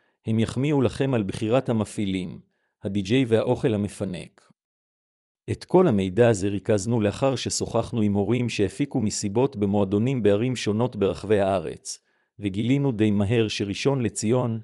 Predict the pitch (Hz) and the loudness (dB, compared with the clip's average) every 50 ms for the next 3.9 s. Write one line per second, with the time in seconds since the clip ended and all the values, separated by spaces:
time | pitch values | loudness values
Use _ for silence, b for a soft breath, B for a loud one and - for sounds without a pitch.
0 | - _ - 117 110 104 101 101 101 - 139 139 139 135 113 - 107 101 98 101 | -10 _ -2 0 2 2 2 0 2 4 4 4 2 0 -2 -2 -2 -2 0 2
1 | 113 117 110 107 101 101 104 101 - - 139 135 123 110 117 120 _ - - - | 4 4 4 4 4 2 0 0 2 2 2 2 2 -2 -6 -8 _ -14 -8 -2
2 | - 147 143 - 127 110 98 95 - 107 107 120 139 - - - 110 92 104 104 | -2 -2 0 0 -2 -2 -2 -2 -4 -4 -2 -2 -2 -2 -4 -4 -2 0 2 4
3 | 104 113 107 - - 135 117 104 92 85 92 90 - - _ - - _ | 4 2 2 0 -2 -2 0 -2 -2 -4 -6 -8 -10 -12 _ -20 -20 _